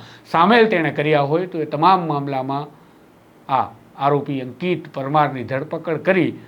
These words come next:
અને તેને નશ્યતે કરવો જોઈએ, જેથી તેમને પણ ખબર પડે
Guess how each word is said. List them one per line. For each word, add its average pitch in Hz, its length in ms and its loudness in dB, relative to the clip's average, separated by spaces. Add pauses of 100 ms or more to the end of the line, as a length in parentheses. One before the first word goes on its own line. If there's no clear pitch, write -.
(160)
અને 135 140 -10
તેને 131 340 -10
નશ્યતે 190 420 -6
કરવો 151 340 -2
જોઈએ, 135 340 -4
જેથી 135 300 -8
તેમને 143 320 -8
પણ 131 180 -10
ખબર 151 280 2
પડે 131 280 -2